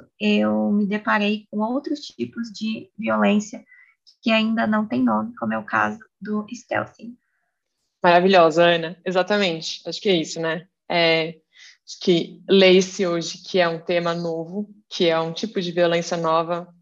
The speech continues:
Speaker 2: mas será que é novo mesmo? Eu acho que só é novo o fato de a gente tá dando temas, nomes específicos pra questões como essas. E, Ana, até puxando o papo com você um pouco mais,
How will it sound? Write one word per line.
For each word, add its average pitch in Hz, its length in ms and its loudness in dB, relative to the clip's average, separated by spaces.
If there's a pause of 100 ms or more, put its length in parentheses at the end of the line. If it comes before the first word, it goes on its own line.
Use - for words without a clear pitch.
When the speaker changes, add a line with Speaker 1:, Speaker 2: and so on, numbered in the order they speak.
Speaker 2:
mas 170 140 -4
será 170 220 2
que 170 80 -4
é 165 40 0
novo 165 240 -2
mesmo? 160 400 0 (840)
Eu 160 80 4
acho - 160 2
que 185 80 -4
só 170 480 2
é 165 160 2
novo 175 300 2
o - 20 -8
fato 165 220 -2
de 180 60 -2
a - 20 -2
gente 170 180 -4
tá 175 100 2
dando 170 280 0
temas, 190 600 -2
nomes 190 380 4
específicos - 1000 -8 (120)
pra 151 220 2
questões 156 420 -6
como 160 240 -4
essas. - 500 -8 (1120)
E, 208 80 6
Ana, 190 440 4
até 214 440 2
puxando 202 420 -4
o 185 40 -4
papo 185 260 -2
com 175 80 -12
você 170 280 -4
um 175 40 -4
pouco 175 280 -12
mais, 175 420 -2